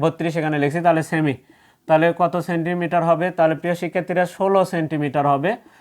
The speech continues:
আমরা কিন্তু অর্ধেক কর্ণটা পেয়ে গেলাম। এখন আসি আমরা এই ত্রিভুজ,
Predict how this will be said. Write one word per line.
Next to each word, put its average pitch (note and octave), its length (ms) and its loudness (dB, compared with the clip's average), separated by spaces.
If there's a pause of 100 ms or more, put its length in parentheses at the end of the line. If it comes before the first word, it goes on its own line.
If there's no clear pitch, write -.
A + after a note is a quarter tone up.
(140)
আমরা E3+ 240 2
কিন্তু F#3+ 400 0 (240)
অর্ধেক D#3 380 4
কর্ণটা E3 460 0
পেয়ে D#3+ 320 -2
গেলাম। C#3+ 300 -2 (280)
এখন A3 300 4
আসি A3+ 280 2
আমরা F#3 460 6 (240)
এই A3 180 6
ত্রিভুজ, F3+ 540 2